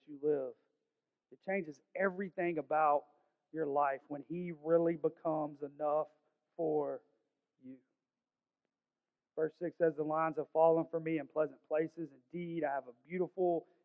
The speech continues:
inheritance." Again, the conditions of his life, David's life in this moment, he starts with, "Preserve me, O Lord." So he, he's in a circumstance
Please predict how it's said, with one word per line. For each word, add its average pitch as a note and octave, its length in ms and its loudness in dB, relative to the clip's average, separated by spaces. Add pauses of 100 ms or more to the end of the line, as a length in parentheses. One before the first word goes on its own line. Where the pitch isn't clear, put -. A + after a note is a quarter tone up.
(120)
inheritance." D#3 600 -2 (480)
Again, F3+ 360 0
the E3+ 120 2
conditions G#3 840 -2 (380)
of F3+ 180 8
his F#3 220 0
life, E3+ 400 6 (260)
David's E3+ 340 2
life E3+ 280 6
in E3 80 -6
this E3 200 -6
moment, E3+ 380 4 (260)
he E3+ 120 -8
starts G#3+ 440 8
with, G3 220 0
"Preserve F3+ 560 6
me, E3 280 -2
O E3+ 120 8
Lord." D3 320 0 (1300)
So F#3 400 12 (120)
he, G3+ 200 0
he's G3+ 180 0
in C4 140 6
a A#3 100 4
circumstance G3+ 800 6